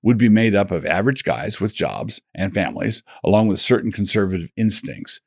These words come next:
but without the time or leisure to read deeply in a way that informs those instincts. Such men simply have a desire to bring up their families in a world where the leaders have not all lost their minds.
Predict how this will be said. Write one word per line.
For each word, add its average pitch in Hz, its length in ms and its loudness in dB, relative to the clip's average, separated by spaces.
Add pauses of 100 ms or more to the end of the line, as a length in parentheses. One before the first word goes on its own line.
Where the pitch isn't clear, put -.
(200)
but 95 80 0
without 101 340 0
the - 60 -10
time 92 380 -2
or 95 160 0
leisure 87 420 -4
to - 140 -6
read 92 260 -2
deeply 98 360 -2
in 107 80 0
a 104 40 0
way 87 220 -2
that 87 160 -8
informs 110 540 2
those - 260 -6
instincts. - 600 -14 (480)
Such - 300 0
men 92 220 0
simply 107 340 0
have 101 160 4
a 104 40 2
desire 90 380 -2
to 95 60 -2
bring 92 220 0
up 101 80 -2
their 113 160 2
families 90 480 -2
in 110 80 2
a 123 60 4
world 80 400 -2 (240)
where 101 120 0
the 98 80 2
leaders 104 380 2
have 90 160 -2
not 95 180 0
all 95 260 2
lost 87 300 -4
their 90 120 -2
minds. 104 480 -4